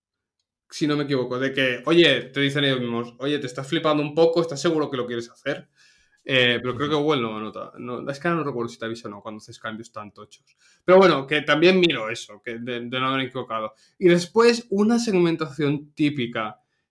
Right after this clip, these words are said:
Speaker 1: que me encuentro que a veces la lío es en la puta segmentación geográfica. En el sentido de que cojo y pongo gen-,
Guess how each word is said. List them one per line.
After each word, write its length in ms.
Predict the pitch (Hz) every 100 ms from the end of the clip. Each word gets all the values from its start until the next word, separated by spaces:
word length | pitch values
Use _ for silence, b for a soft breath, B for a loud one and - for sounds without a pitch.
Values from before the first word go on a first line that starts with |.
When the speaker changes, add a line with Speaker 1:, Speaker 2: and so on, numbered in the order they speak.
| _ _
Speaker 1:
que 380 | 156 151 147 151 _ _ _ _
me 320 | 156 156 156
encuentro 480 | 151 156 175 180 196
que 80 | 185
a 40 |
veces 420 | 165 151 139 131
la 180 | 135 131
lío 400 | 151 202 226 -
es 220 | 160 160
en 260 | 170 170 160
la 260 | 143 - -
puta 240 | 170 175
segmentación 920 | 175 151 151 143 139 151 175 180 - -
geográfica. 840 | - 123 123 123 - 107 - - _ _ -
En 140 | 135
el 120 | 139
sentido 340 | 139 139 156 196
de 140 | 190
que 160 | 151 139
cojo 280 | 180 185 208
y 60 |
pongo 600 | - 185 196 208 214 214 B _
gen-, 340 | 175 170 175